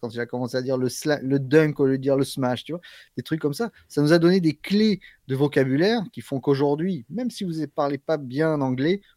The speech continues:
vous regardez un match en V O, enfin, vous avez des notes qui vous reviennent de, de termes, euh, de, et, euh,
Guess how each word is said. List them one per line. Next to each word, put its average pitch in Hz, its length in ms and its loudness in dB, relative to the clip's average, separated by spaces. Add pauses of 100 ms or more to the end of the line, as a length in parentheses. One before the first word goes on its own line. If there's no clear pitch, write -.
(120)
vous 123 80 -2
regardez 139 340 4
un 139 120 6
match 139 280 0
en 110 100 -2
V 120 160 2
O, 165 180 -2 (300)
enfin, 117 140 -6
vous 110 120 -4
avez 117 200 2
des 110 120 -2
notes 147 300 2
qui - 140 -8
vous 101 140 -4
reviennent 120 560 0
de, 98 160 -6
de 95 120 -8
termes, 139 440 0 (400)
euh, 101 260 -2
de, 98 720 -6
et, 120 260 2
euh, 92 160 0